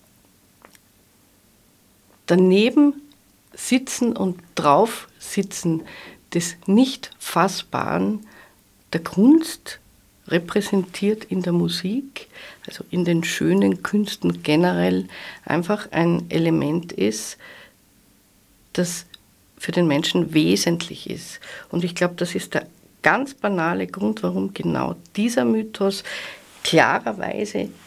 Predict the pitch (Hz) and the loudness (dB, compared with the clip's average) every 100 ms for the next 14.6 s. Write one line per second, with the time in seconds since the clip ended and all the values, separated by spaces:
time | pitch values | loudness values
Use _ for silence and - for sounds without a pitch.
0 | - 226 277 254 226 220 240 233 226 208 | -2 2 2 2 -2 -2 -2 -4 -4 -6
1 | 196 196 185 - 214 233 196 190 196 202 | -6 -6 -6 -2 -4 -2 -6 -2 -2 -4
2 | - 196 190 190 185 175 180 208 202 196 | -4 -4 -4 -4 -6 -6 -2 -2 0 -2
3 | 185 185 185 185 - - 190 208 202 185 | -2 -4 -6 -8 -8 -2 2 4 4 2
4 | 185 175 165 170 175 170 175 - - - | 0 -2 -2 -4 -2 -2 -2 -8 -14 -2
5 | - 208 202 180 - - - - - - | 8 8 8 4 0 -2 -6 -6 -6 -8
6 | - - - - - - 170 - - - | -8 -6 -6 -4 -4 -2 -4 -4 -6 -8
7 | - - - - 165 - - - - - | -10 -12 -10 -8 -8 -8 -8 -10 -12 -14
8 | - - - - 139 233 277 269 233 233 | -12 -10 -6 2 4 4 2 0 -2 -2
9 | 233 - 220 214 220 220 - - - 170 | -2 -2 -2 0 -2 -6 -16 -14 -12 -8
10 | 185 180 - - - - 208 - 220 214 | -4 -4 -4 -4 2 2 2 0 -2 0
11 | 214 208 202 - 202 202 - - - - | 0 -2 -2 -2 -4 -6 -18 -20 -10 0
12 | 196 233 302 285 294 269 262 262 196 175 | 4 6 4 2 -6 -2 -2 -2 -4 0
13 | 170 202 220 233 - - - - - 190 | 2 2 2 0 -6 -16 -18 -8 -2 -2
14 | - - 185 202 202 208 | 0 2 4 4 4 2